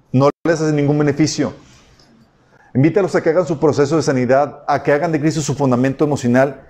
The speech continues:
y a que maduren en su forma de pensar. Hagan esto.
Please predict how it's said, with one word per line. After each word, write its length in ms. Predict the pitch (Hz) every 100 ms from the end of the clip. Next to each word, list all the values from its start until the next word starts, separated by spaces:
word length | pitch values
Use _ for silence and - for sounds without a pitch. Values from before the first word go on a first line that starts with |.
| _ - -
y 80 | 127
a 120 | 135
que 140 | 151 143
maduren 580 | 135 135 151 170 170
en 60 | 156
su 100 | -
forma 240 | 131 120
de 60 | 117
pensar. 460 | 117 95 92 - - _ _ _ _ - -
Hagan 240 | 123 127
esto. 340 | 143 - -